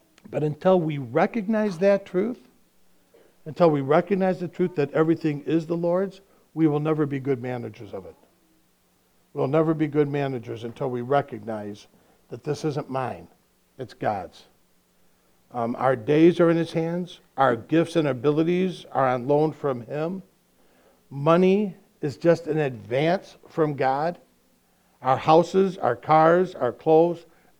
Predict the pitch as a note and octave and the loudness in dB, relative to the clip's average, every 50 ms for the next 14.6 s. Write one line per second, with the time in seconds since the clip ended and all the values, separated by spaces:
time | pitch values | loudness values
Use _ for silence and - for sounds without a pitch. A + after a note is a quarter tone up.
0 | _ - E3+ F3+ E3+ F#3 F#3 F3+ - E3+ D3 C#3 D#3 D#3+ E3 D#3+ - F#3+ F#3 - | _ 2 2 4 4 4 2 2 0 -2 -2 0 0 0 0 0 -2 -6 -4 -4
1 | B2+ A#2+ A#2 - - - E3+ E3 E3 D#3+ F3 F3+ F3 F3 - _ _ _ _ _ | -4 -6 -6 -6 -2 0 2 2 2 0 -2 -4 -6 -8 -14 _ _ _ _ _
2 | _ _ _ _ D3 E3+ F#3+ F#3 C#3+ E3 G#3 G3 D#3 B2+ - - _ _ - - | _ _ _ _ -4 -2 -2 0 0 0 0 0 0 -2 -6 -14 _ _ -2 0
3 | G3 G#3+ F#3+ G#3+ A3 G3 - G3 F#3+ F#3 F#3 F#3 F#3 F#3+ F#3+ - F3+ - - F3 | 0 0 0 -2 -4 -4 -4 -4 -4 -2 0 0 -2 -2 -4 -8 -10 -6 -4 -2
4 | F#3 F3 - - - - - - _ _ _ _ _ _ _ _ _ _ _ _ | -2 -2 -4 -6 -14 -20 -20 -20 _ _ _ _ _ _ _ _ _ _ _ _
5 | _ _ _ _ _ _ _ _ _ _ _ _ D#3 F3+ F#3+ E3+ D3+ D3 D#3 F3 | _ _ _ _ _ _ _ _ _ _ _ _ -4 -2 -2 0 2 2 2 2
6 | F3 F3+ F3+ F3+ E3 D#3 C3 D#3+ D#3 D#3 D#3+ D3 C#3+ - _ _ _ _ - C#3+ | 2 2 -2 -6 -8 -6 -4 -2 0 0 -2 -4 -6 -10 _ _ _ _ -8 -6
7 | C#3+ C#3+ C#3 C#3 B2+ - _ _ C#3 C#3 C3+ B2+ B2 B2+ - G#2+ E2+ D#2 - _ | -4 -4 -4 -6 -10 -12 _ _ -12 -10 -8 -8 -10 -12 -16 -18 -20 -20 -20 _
8 | _ _ _ _ C#3 C#3 B2 - _ - D#3 E3+ E3 E3 D3+ D3 C#3 - - C#3 | _ _ _ _ -10 -8 -8 -10 _ -4 0 2 2 2 2 0 -2 -4 -6 -8
9 | C#3+ C3 B2 - _ - - - - - - - - _ _ _ _ _ _ _ | -8 -8 -10 -14 _ -18 -14 -14 -12 -12 -14 -16 -18 _ _ _ _ _ _ _
10 | _ _ _ _ _ _ _ _ _ _ _ _ _ _ _ _ _ _ - D#3+ | _ _ _ _ _ _ _ _ _ _ _ _ _ _ _ _ _ _ -6 -4
11 | D3+ - - E3+ E3 D#3 D3+ D3+ D3 - - E3 D3+ D#3 D3 D3 D#3 D3+ D3 D#3 | -4 0 4 4 4 6 4 2 -2 -2 -2 -2 -2 -4 -2 -2 -2 -2 -2 -4
12 | D3+ D3 D3+ D3+ D3+ - - F#3+ G#3 G#3 F3+ D3+ D3+ C#3+ D3 D3 C#3+ C#3+ D3 C#3+ | -6 -6 -6 -8 -8 -4 0 2 2 2 0 -2 -4 -6 -6 -6 -4 -4 -4 -4
13 | - - C3+ C3 B2+ B2 A#2 B2 F3+ G3+ F#3+ - F#3 - F3 D#3 C#3+ C3+ B2+ - | -4 -6 -8 -8 -8 -10 -8 -6 -6 -6 -6 -8 -8 -6 -6 -6 -6 -8 -10 -10
14 | - - F3 E3+ D#3 C#3 C3+ C3 C3+ C3 C3 | -6 -4 -4 -2 -2 -4 -6 -6 -8 -12 -16